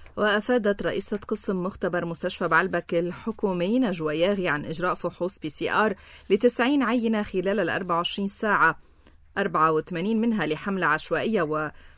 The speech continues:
ومخالطين من بلدة السعيدة وست عينات مختلفة، وأتت جميع نتائجها سلبية. ولفتت إلى أن النتائج السلبية لا تلغي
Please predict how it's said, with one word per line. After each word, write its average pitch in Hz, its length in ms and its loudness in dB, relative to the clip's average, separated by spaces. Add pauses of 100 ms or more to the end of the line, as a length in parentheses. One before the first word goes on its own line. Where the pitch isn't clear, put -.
(120)
ومخالطين 220 680 2
من 156 140 -2
بلدة 165 280 -2 (100)
السعيدة 180 580 0
وست 160 400 -2
عينات 214 440 0
مختلفة، 240 600 0 (260)
وأتت - 640 -2
جميع 170 380 -4
نتائجها 220 720 -2
سلبية. 147 600 -4 (480)
ولفتت 277 800 4
إلى 247 160 2
أن 254 160 2
النتائج 226 480 0
السلبية 214 520 0
لا 214 260 2
تلغي 226 560 -2